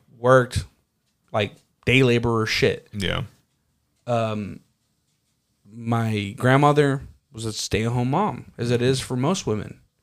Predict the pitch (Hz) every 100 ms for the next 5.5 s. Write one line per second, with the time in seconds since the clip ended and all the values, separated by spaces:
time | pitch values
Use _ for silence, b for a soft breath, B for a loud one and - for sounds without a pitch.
0 | _ _ _ _ _ _ _ _ _ 120
1 | 117 107 73 64 - _ _ _ _ _
2 | _ _ _ _ _ _ 123 127 123 135
3 | 147 131 - 123 151 156 135 135 127 147
4 | - _ _ _ _ _ _ - 113 139
5 | 135 123 127 -